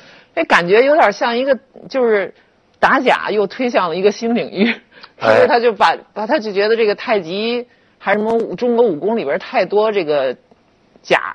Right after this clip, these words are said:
Speaker 1: 的大师，是不是这么一个意思？
Speaker 2: 你，你要按照他说，你知道，他就是说他这个成名之前，这回成名之前和他成名之后，我觉得他对自己的认识和提法也在发生一些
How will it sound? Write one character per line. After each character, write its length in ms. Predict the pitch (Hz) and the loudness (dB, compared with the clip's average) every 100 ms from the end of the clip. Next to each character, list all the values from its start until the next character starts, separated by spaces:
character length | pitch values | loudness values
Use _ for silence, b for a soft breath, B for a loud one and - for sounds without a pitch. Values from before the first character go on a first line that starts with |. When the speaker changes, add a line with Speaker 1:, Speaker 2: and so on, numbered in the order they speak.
| - | -6
Speaker 1:
的 120 | 160 | -4
大 280 | 214 - 151 | -2 -4 -4
师， 360 | - - 143 - _ | -8 -8 -10 -10 _
是 160 | - 190 | -12 -8
不 60 | |
是 60 | 185 | -4
这 100 | 220 | -4
么 80 | 160 | -4
一 80 | 120 | -6
个 60 | |
意 260 | 120 127 117 | -8 -4 -4
思？ 180 | 120 - | -6 -12
Speaker 2:
你， 140 | 139 135 | -6 0
你 80 | 127 | 2
要 100 | 139 | 2
按 300 | - 156 131 | 2 0 2
照 120 | 110 | 0
他 240 | - 165 | 0 -4
说， 400 | 139 123 110 107 B B B | -2 2 2 2 B B B
你 200 | - 117 | -12 -6
知 100 | 110 | 2
道， 260 | 135 117 95 87 _ _ - | 4 6 4 -2 _ _ -2
他 160 | 160 | 0
就 140 | 147 147 | 2 2
是 40 | |
说 300 | 123 160 156 B B B _ - | 4 4 4 B B B _ 0
他 180 | 208 | 2
这 140 | 220 175 | 4 4
个 400 | 127 110 104 104 | 6 6 4 0
成 240 | - 185 | -2 -2
名 220 | 233 220 | 0 0
之 120 | 214 214 | 0 0
前， 360 | 147 120 170 | 2 0 0
这 140 | - 156 | 0 0
回 160 | 160 | 0
成 200 | 170 160 | -2 -2
名 160 | 220 220 | 0 0
之 140 | 214 | -2
前 420 | 214 - 92 139 160 B B | -4 -4 -2 0 -2 B B
和 200 | - 165 | 0 2
他 100 | 196 | 2
成 160 | - 196 | 0 -2
名 140 | 208 | 0
之 100 | 233 | -2
后， 260 | - - B B - | 0 0 B B -2
我 100 | - | 0
觉 140 | 160 | 2
得 100 | 180 | 2
他 320 | - 240 240 | 0 0 0
对 180 | 233 139 | 2 0
自 200 | 107 131 | 0 -6
己 160 | 95 85 | -4 -4
的 80 | |
认 260 | 110 220 117 | 2 2 2
识 180 | - 82 | -6 -6
和 120 | 120 | -6
提 340 | - - 127 | -6 -2 0
法 240 | 196 92 - b b b | 2 -2 -6 b b b
也 260 | 143 127 | 2 2
在 140 | 120 247 | 4 2
发 180 | - 120 | 2 0
生 180 | 120 | 0
一 120 | 101 92 | -6 -2
些 240 | 110 | -2